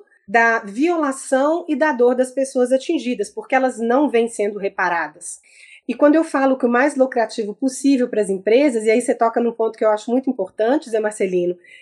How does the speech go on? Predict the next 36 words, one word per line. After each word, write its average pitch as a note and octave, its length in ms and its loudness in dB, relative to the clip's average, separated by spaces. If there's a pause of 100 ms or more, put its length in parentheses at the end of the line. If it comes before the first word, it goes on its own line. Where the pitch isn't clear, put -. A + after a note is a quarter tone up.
(160)
que D#4 100 4
não F4+ 140 8
é F#4 80 6
só F4+ 220 2
economicamente, G3+ 1200 0
né? A3+ 240 0
É C#4 80 2
num D4 140 4
posicionamento D#4 840 0
de C#4 80 -6
mercado. C4 680 0 (280)
Porque C#4 480 0
o C#4 140 -2
gasto C4+ 560 0
com G#3+ 600 2
a G#3 140 -2
mídia, G3+ 580 0
o G#3+ 80 -4
gasto C4+ 500 0
com A3 180 -2
o F#3+ 80 -4
marketing, G3+ 800 -6 (320)
passa E4+ 360 0
a D#4 40 2
ideia, G#3 320 4
principalmente C4+ 720 2
pros G#3+ 180 -8
acionistas, G3+ 800 -2
de C4+ 260 -6
que D4+ 100 -6
tá D4+ 120 2
tudo D4 220 0
muito C#4+ 240 2
bem, B3+ 200 4
obrigada, A#3+ 640 2 (240)
né? A3+ 320 0